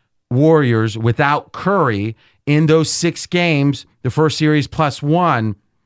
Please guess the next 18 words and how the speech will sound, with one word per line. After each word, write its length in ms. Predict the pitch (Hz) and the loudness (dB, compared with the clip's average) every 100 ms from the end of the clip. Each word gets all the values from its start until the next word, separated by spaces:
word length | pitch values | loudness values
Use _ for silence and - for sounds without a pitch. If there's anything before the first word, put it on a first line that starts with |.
| _ _ 147 | _ _ -8
exceeded 440 | 139 - 196 170 | -6 -2 0 2
expectations. 880 | 160 - 151 147 185 175 - - - _ _ _ _ | 0 -2 -6 -4 -4 -4 -6 -12 -20 _ _ _ _
Players 400 | - 165 170 151 | 0 2 2 0
getting 280 | 117 160 135 | -2 -4 -4
time 400 | - 160 156 147 | -2 -2 0 0
that 180 | 139 139 | -2 -2
won't 340 | 131 156 147 | 0 0 0
with 220 | 135 117 | -2 -4
Curry 560 | - 165 160 135 127 110 _ _ - | -2 0 2 0 -2 -4 _ _ -4
healthy, 380 | 185 196 156 | -2 0 0
and 60 | 127 | 0
I'll 80 | 123 | 0
put 160 | 156 | -2
that 180 | 147 135 | -2 -2
in 80 | 113 | -4
quotes, 400 | - 185 156 120 | -4 -2 -2 -2
healthy. 480 | 185 196 135 107 - _ _ _ - | -4 -2 -4 -6 -8 _ _ _ -2
Now, 560 | 147 196 233 190 165 | 0 0 0 0 -2